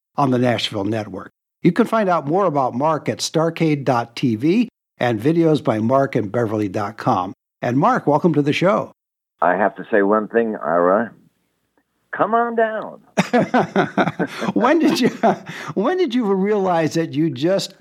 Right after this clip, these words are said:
Speaker 1: had a laser focus on games and game shows?
Speaker 2: Well, I was born in a small town in Connecticut, about forty miles, uh, outside of New York City, eighteen thousand population, and, uh, we used to watch, uh, a game show on Sunday nights on the A B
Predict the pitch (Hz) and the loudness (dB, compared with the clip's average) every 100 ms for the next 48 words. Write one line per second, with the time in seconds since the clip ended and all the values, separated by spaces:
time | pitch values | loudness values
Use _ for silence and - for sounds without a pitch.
0 | - 143 151 151 170 180 139 139 - 151 | -6 0 2 4 4 2 2 0 0 0
1 | 151 147 - 135 110 113 110 147 151 123 | 2 0 0 0 0 0 0 2 2 2
2 | 113 110 117 113 - 90 - - - _ | 0 0 0 0 -2 -8 -12 -18 -20 _
3 | _ _ _ - 110 147 202 127 139 165 | _ _ _ -4 2 4 2 0 -2 0
4 | 147 110 - 120 117 113 113 107 95 87 | -2 -4 -4 -4 -4 -4 -2 -2 -4 -4
5 | 90 95 92 80 78 73 - 92 95 87 | 0 0 2 0 2 0 0 0 2 0
6 | 85 78 73 76 76 64 65 73 78 76 | 0 0 0 0 2 2 -2 -4 0 0
7 | 69 71 73 65 - - 80 71 - _ | -2 -6 -4 -4 -4 -4 -2 -2 -8 _
8 | _ _ - 92 - 87 80 80 71 76 | _ _ -2 -2 0 -2 0 0 0 -4
9 | 76 76 76 76 78 - 73 76 65 76 | -2 -2 0 0 0 -2 -6 -2 -2 -2
10 | 76 78 92 143 113 - 87 113 - 92 | 0 0 0 -4 -8 -6 -2 -2 0 0
11 | 87 87 - - - 73 76 73 - 76 | 2 0 -4 -12 -4 0 2 0 -2 -4
12 | - 95 98 - 76 69 - 87 90 85 | -2 -4 -4 -4 -2 -2 -4 -6 -4 -2
13 | 80 78 65 69 71 67 - - 80 76 | -2 -2 -2 -2 -4 -8 -8 -6 -6 -4
14 | 78 | -6